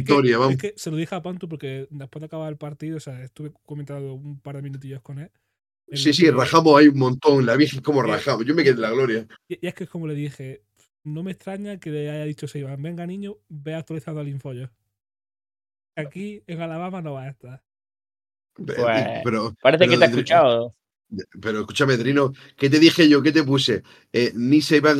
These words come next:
Speaker 2: mm, esta noche está renovando la O L de cara al año, a-, de cara al año que viene. Coño, no ha tardado ni un día. Si, día siguiente, "Venga, chicos, al transfer portal. Ve pidiéndolo si quieres jugar tú este deporte en otro sitio.
Speaker 1: Es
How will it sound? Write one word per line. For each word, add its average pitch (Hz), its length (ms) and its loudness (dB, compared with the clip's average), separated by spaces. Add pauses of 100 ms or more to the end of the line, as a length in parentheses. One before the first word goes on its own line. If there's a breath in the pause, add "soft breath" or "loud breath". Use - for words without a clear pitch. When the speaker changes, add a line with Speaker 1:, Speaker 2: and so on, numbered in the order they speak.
Speaker 2:
mm, 123 220 -2
esta 143 260 2
noche 170 300 4
está 147 220 4
renovando 165 460 4
la 160 140 4
O 180 80 4
L 190 140 6
de 139 120 6
cara 135 180 4
al 135 40 2
año, 127 240 4 (140)
a-, 120 140 2
de 113 140 0
cara 131 220 2
al 127 60 4
año 113 160 0
que 107 60 -2
viene. 107 360 -2
Coño, 160 320 4 (100)
no 165 120 6
ha 170 60 8
tardado 180 300 4
ni 160 120 8
un 147 160 6
día. 110 340 -2 (260 loud breath)
Si, 151 200 -4
día 180 240 8
siguiente, 135 360 2
"Venga, 127 240 2
chicos, 107 280 0
al 107 80 -2
transfer 131 320 -2
portal. 90 320 -6
Ve 131 160 0
pidiéndolo 170 400 2
si 107 160 -6
quieres 107 180 -2
jugar 101 240 -6
tú 113 140 -4
este 90 160 -10
deporte 104 460 -6
en 92 80 -4
otro 87 160 -8
sitio. 71 360 -12
Speaker 1:
Es 135 80 -14